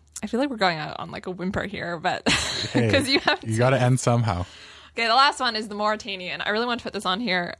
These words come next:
Speaker 1: Um, I don't know. I think it connects to our Guantanamo Bay discussion <laughs> earlier.
Speaker 2: Yep,
Speaker 1: Um,
Speaker 2: yep.
Speaker 1: it's a true story about a man who was held at Guantanamo Bay for fourteen years without even being charged.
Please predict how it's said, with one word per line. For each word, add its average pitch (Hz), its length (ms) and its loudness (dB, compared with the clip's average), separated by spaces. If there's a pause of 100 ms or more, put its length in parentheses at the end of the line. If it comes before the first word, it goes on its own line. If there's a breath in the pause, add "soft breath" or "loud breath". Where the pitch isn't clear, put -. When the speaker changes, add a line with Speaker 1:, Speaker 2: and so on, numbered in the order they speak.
Speaker 1:
Um, 185 420 0 (140)
I - 20 -8
don't 466 100 2
know. 208 60 4
I - 100 0
think 214 140 -6
it 190 140 -2
connects - 320 -10
to - 100 -6
our 185 120 -4
Guantanamo 180 800 -4
Bay 175 520 -2 (680)
discussion 175 720 -8 (240)
<laughs> - 140 -2
earlier. - 460 -6 (420 loud breath)
Speaker 2:
Yep, 196 200 -10 (100)
Speaker 1:
Um, 190 380 4
Speaker 2:
yep. 208 100 -4 (1000)
Speaker 1:
it's 208 140 -4
a 220 40 -6
true - 180 -2
story 185 500 0
about 202 180 0
a - 20 0
man 180 340 -2
who 220 140 0
was 190 100 -4
held 185 280 -6
at - 140 -8
Guantanamo 190 500 -4
Bay 196 420 -4 (160)
for 180 380 0
fourteen 240 440 0
years 214 400 -6
without 220 220 0
even 214 220 -6
being 185 320 -6
charged. - 680 -6